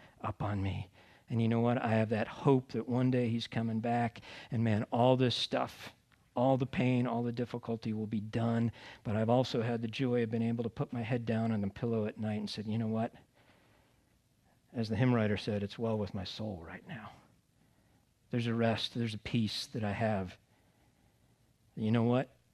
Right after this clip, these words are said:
I seriously would not trade for the wealth of Elon Musk at this point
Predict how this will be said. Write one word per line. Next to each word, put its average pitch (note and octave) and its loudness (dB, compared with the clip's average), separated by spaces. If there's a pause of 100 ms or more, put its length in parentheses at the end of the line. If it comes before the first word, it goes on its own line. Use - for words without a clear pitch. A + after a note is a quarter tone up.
(420)
I A2 0
seriously B2 0
would A2 -2
not A2+ -2
trade G#2+ -4
for G2+ -6 (600)
the A#2 -4
wealth G#2+ -4
of G#2 -6
Elon G2+ -2
Musk - -8 (220)
at - -10
this - -14
point - -14